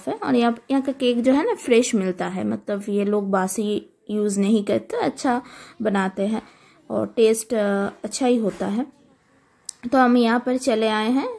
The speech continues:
कुछ खाने, तो अभी हम ऑर्डर दे रहे हैं खाने का। यहाँ पर रोल बन रहा था, यहाँ पर जो मिलता है रोल, चाउ,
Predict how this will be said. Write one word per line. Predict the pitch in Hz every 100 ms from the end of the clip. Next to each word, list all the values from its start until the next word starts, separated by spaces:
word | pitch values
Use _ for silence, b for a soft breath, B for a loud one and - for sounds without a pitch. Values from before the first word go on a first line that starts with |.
| - _
कुछ | 262 233
खाने, | - 233 196 202 - b b b b b _
तो | 226
अभी | 202 208 202 202 202 226 240
हम | 214 220 208 202 196 202 _ _ _ -
ऑर्डर | 214 208 208
दे | 202 202
रहे | 214 220
हैं | 214 233 440 _ _ _ -
खाने | 214 190
का। | 190 240
यहाँ | 220 208
पर | 220
रोल | 208 208 214
बन | 196 202
रहा | 196 196 208
था, | 208 440 - b b b b b
यहाँ | 254 262
पर | 262 269
जो | 262
मिलता | 262 254 254
है | 254 262 254
रोल, | 233 233 226 233
चाउ, | 233 233 214 214 208 208